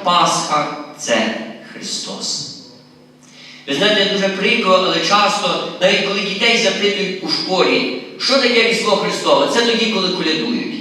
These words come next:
А що таке Пасха? Це тоді, коли посвячують яйця і ковбасу. Це діти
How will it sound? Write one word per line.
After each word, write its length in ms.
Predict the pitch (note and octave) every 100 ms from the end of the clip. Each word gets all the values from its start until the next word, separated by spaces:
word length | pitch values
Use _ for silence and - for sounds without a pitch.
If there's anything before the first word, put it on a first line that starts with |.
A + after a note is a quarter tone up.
| - - -
А 100 | F#3
що 140 | F3+ C#4
таке 260 | C#4 C#4
Пасха? 580 | A#3+ - - - - - -
Це 60 |
тоді, 260 | G3+ G3+ G#3+
коли 200 | G#3 F#3
посвячують 720 | F3+ D3+ D#3+ D#3+ - C#3+ C3+
яйця 420 | D3 D#3+ D#3+ D#3 C#3+ D3+
і 80 | C3
ковбасу. 420 | C3 A#2+ - - - - - - - - - - - - - - - - - - -
Це 140 | - D#3+
діти 420 | D#3+ B3 A3+